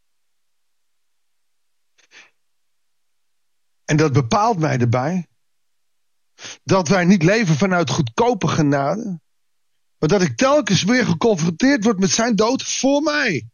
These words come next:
Ik kan het je aanraden. En als je niet zo'n crucifix hebt, je kunt er vaak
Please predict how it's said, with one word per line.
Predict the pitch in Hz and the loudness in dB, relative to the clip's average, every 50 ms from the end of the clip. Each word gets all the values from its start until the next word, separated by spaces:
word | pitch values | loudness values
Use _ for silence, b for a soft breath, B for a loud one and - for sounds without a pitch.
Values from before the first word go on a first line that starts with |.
| _ _ _ _ _ _ _ _ _ _ _ _ _ _ _ _ _ _ _ | _ _ _ _ _ _ _ _ _ _ _ _ _ _ _ _ _ _ _
Ik | - 131 113 | -8 -6 -4
kan | 180 170 | -2 -2
het | 156 143 113 | -2 -2 -2
je | 175 | -4
aanraden. | 170 165 156 151 131 117 107 95 85 82 - - - _ _ _ _ _ _ _ _ _ _ _ _ _ _ B B B | -4 -2 -2 -2 -2 -2 -4 -6 -8 -12 -16 -20 -20 _ _ _ _ _ _ _ _ _ _ _ _ _ _ B B B
En | - 123 127 | -8 -4 -4
als | 135 131 123 | -2 0 0
je | 143 | 2
niet | 143 151 147 | 2 2 0
zo'n | - 147 | 0 -2
crucifix | 123 - - 151 120 - 117 135 120 - | -4 -2 -2 -2 -2 -2 -4 -4 -4 -2
hebt, | - 160 165 - - B B B B B B B B B B B B B B B _ _ _ _ _ _ _ _ _ _ _ - _ _ _ _ _ _ _ _ _ _ _ | -4 -4 -4 -6 -12 B B B B B B B B B B B B B B B _ _ _ _ _ _ _ _ _ _ _ -20 _ _ _ _ _ _ _ _ _ _ _
je | _ - 110 110 | _ -14 -12 -8
kunt | - 139 127 117 | -6 -4 -4 -4
er | 127 | -6
vaak | 120 - 127 113 113 - - - | -6 -6 -6 -6 -8 -12 -16 -18